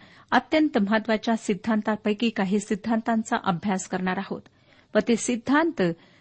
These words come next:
समजायला काहीसे अवघड आहेत, परंतु माझी खात्री आहे, श्रोत्यानो, की हा कार्यक्रम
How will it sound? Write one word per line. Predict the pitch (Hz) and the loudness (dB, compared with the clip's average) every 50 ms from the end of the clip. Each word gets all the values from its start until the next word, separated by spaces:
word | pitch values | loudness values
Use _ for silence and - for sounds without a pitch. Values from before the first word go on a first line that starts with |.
| _ - | _ 0
समजायला | - 269 269 254 262 285 302 302 320 311 | 4 6 6 8 8 6 4 2 2 0
काहीसे | - 233 214 214 226 214 - 226 - - _ - | 0 0 2 2 0 0 0 -2 -4 -4 _ 2
अवघड | 226 240 233 - - 370 | 2 2 2 2 0 0
आहेत, | 311 233 185 180 - - - _ _ _ _ _ _ _ _ _ _ - | 0 0 -2 -6 -8 -10 -16 _ _ _ _ _ _ _ _ _ _ -2
परंतु | 294 320 330 330 | 0 0 2 2
माझी | 330 320 320 294 - 339 320 277 - - | 2 0 0 0 0 -2 -4 -4 -6 0
खात्री | - 262 262 - - 269 | 2 2 2 4 2 0
आहे, | 202 190 165 185 | 0 0 0 -2
श्रोत्यानो, | - - 196 - 196 214 247 277 294 - - - - - - _ | -2 -2 0 2 4 6 6 6 4 2 -2 -14 -20 -20 -10 _
की | - 247 | 4 6
हा | 262 254 | 6 6
कार्यक्रम | 240 - 240 240 247 277 269 - 294 285 285 | 6 6 4 4 6 4 2 2 2 4 4